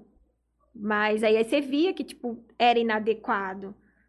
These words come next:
né? Então, assim, era uma criança super leve, que hoje também passa despercebido, né? Hoje ele já tá no quarto ano,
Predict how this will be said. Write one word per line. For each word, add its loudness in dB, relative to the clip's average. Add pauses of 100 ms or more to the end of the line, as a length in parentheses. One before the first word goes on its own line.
(120)
né? -4
Então, -4
assim, -2
era 0
uma -4
criança -2
super -2
leve, 0
que -4
hoje 0
também -6
passa -6
despercebido, -4 (440)
né? -4
Hoje 0
ele -2
já -4
tá -6
no -4
quarto -4
ano, -4